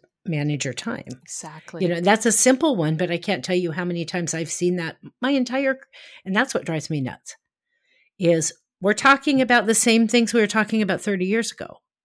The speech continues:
Speaker 2: Right. Or you'll, you'll have that client ask you, "Okay, well, I need your design brief by tomorrow." And you're like, "By tomorrow? What are you
Speaker 1: <laughs>
Speaker 2: talking about? We were on site yesterday. You know, I cannot." But then you can say, "Okay,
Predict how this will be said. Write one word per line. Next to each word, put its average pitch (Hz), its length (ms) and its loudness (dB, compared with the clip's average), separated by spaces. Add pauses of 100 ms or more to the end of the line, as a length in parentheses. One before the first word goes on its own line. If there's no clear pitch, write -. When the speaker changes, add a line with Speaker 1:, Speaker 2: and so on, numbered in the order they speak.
(580)
Speaker 2:
Right. 247 260 6
Or 220 60 6
you'll, 254 500 8
you'll 269 120 2
have 269 220 6
that 269 180 6
client 226 440 0
ask 202 320 -2
you, 214 200 -2
"Okay, 214 240 -2
well, 196 200 2
I 226 140 2
need 269 200 0
your 247 100 0
design 196 360 0
brief 185 220 -4
by 180 140 -2
tomorrow." 170 400 -4
And 156 100 -8
you're 185 100 -6
like, 202 240 -6
"By 190 140 -2
tomorrow? 202 880 2
What 330 100 -8
are 415 100 0
you 381 80 2
Speaker 1:
<laughs> - 80 -4
Speaker 2:
talking 254 520 2
about? 151 260 -2
We 196 120 -4
were 262 120 0
on 269 140 0
site 277 300 -2
yesterday. 196 720 0 (120)
You 202 120 -2
know, 185 120 0
I 196 120 -2
cannot." 254 420 0 (500)
But 277 140 0
then 339 160 6
you 349 80 4
can - 240 -4
say, 277 260 2
"Okay, 247 220 -4